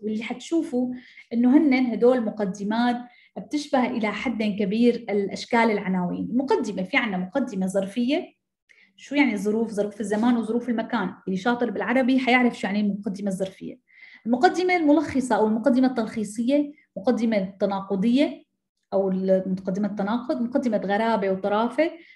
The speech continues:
مقدمة اقتباسية ومقدمة وصفية، في مقدمة حوار ومقدمة مجازية.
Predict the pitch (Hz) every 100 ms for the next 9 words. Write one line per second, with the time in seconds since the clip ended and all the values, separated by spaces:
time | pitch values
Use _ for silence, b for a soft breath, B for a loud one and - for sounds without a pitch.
0 | B 247 330 277 285 294 285 - - -
1 | 277 285 277 294 247 202 202 208 - -
2 | 208 208 240 190 185 185 185 - 254 240
3 | 233 233 b b b _ 226 233 285 277
4 | 269 269 277 247 226 208 240 B B B
5 | _ 208 208 247 226 226 214 202 220 214
6 | 190 226 208 180 208 240